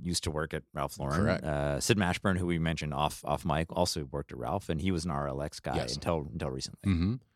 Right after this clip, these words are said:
Speaker 2: It's just, like, classic menswear. I think that, you know, players that have been able to, like, incorporate that into their game,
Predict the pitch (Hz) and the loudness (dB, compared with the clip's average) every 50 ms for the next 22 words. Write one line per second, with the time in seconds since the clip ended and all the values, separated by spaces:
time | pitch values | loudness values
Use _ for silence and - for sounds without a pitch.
0 | _ _ _ _ _ 123 113 139 147 - - 147 143 131 - _ - - 90 92 | _ _ _ _ _ 2 2 4 4 4 4 4 2 2 0 _ -2 2 2 4
1 | 98 - 104 85 76 76 78 90 95 78 71 65 60 62 64 62 - 82 82 - | 4 4 2 0 2 2 4 4 4 4 2 2 0 -2 -4 -4 -4 -4 -2 0
2 | 90 87 85 - - 78 76 73 71 - - 76 69 65 64 _ - - 78 78 | 0 -2 -2 -2 0 0 2 2 0 -2 -4 -6 -6 -6 -6 _ -2 0 0 2
3 | 78 78 78 - 80 73 73 65 65 69 67 69 69 71 71 67 69 67 65 67 | 2 2 2 0 0 0 0 -2 -4 -4 -4 -4 -4 -4 -4 -4 -4 -6 -4 -6
4 | 65 - _ _ _ - _ _ 87 78 67 _ - - 78 76 - - 85 80 | -8 -8 _ _ _ -20 _ _ -8 -8 -8 _ -6 -4 -4 -4 0 0 0 0
5 | 78 69 76 69 71 73 69 - - 67 67 65 65 64 65 64 65 67 82 117 | 2 0 -2 -2 -2 -4 -4 -6 -6 -4 -6 -4 -4 -6 -6 -6 -4 -2 -2 -2
6 | 160 | -4